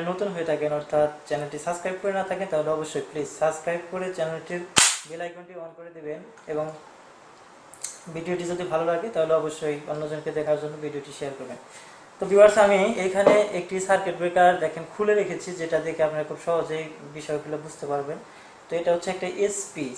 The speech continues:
সিঙ্গেল পোল সার্কিট ব্রেকার, এসপিসিবি। সংক্ষেপে এটাকে ইন্ডাস্ট্রিতে এসপি বলা হয়, অর্থাৎ সিঙ্গেল পোল নামে এটা পরিচিত। তো এটা যদি সিঙ্গেল পোল ধরি, অর্থাৎ এখানে একটা পোল রয়েছে, একটি ফেজ লাইন ব্যবহার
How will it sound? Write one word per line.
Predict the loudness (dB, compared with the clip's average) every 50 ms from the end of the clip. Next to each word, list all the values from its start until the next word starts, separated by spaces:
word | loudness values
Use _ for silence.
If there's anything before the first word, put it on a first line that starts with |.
| -8 -6
সিঙ্গেল | -4 -4 0 2 2 2 0 0 0
পোল | 2 2 2 2 0 -2 -10 -14 -6 2
সার্কিট | 2 2 2 2 -4 -6 -4 -4
ব্রেকার, | -4 -4 -2 -4 -6 -6 -10 -8 -8 -6
এসপিসিবি। | -6 -6 -8 -4 -2 -2 -2 -2 -4 -4 -4 -4 -4 -4 -6 -6 -8 -12 -18 -20 -20 -20 -20 -20 -16 -6
সংক্ষেপে | -4 -4 -2 0 0 2 4 4
এটাকে | 6 4 4 4 0 0 0 0
ইন্ডাস্ট্রিতে | 0 0 -2 -4 -4 -6 -10 -10 -6 -4 -4 -4 -4 -4
এসপি | -6 -8 -8 -6 -2 0
বলা | 2 2 2 0
হয়, | -2 -2 -4 -4
অর্থাৎ | -6 -6 -10 -10 -8 -8
সিঙ্গেল | -6 -4 -4 -4 -4 -4
পোল | -4 -2 -2
নামে | -2 -4 -4 -4
এটা | -4 -4 -4 -4 -4
পরিচিত। | -6 -6 -6 -8 -12 -10 -8 -8 -8 -8 -10 -18 -20 -20 -20 -20 -20 -20 -20 -20 -20 -20 -14 -8
তো | -6 -4
এটা | -2 0 0 2
যদি | 2 2 2 2
সিঙ্গেল | 0 4 4 4 4 4
পোল | 4 2 2 4
ধরি, | 0 2 2 2
অর্থাৎ | 2 2 0 -4 -4 -6
এখানে | -4 -4 -4 -6 -6 -2 2 2 2
একটা | 2 4 2 0 2
পোল | 2 0 0 2
রয়েছে, | 2 0 0 0 -4 -6 -6 -6 -8 -10 -16 -20 -20 -20 -20 -20 -20 -6 0 2 2
একটি | 2 0 0 2 2 2 2 0 -8 -12 -14 -20 -18 -8 -2
ফেজ | 0 0 0 0 -2 -4 -6 -6 -2 0 4 4
লাইন | 6 4 4 0 -4 -8 -10 -14 -18 -20 -20 -14 -4 -2
ব্যবহার | 0 2 2 0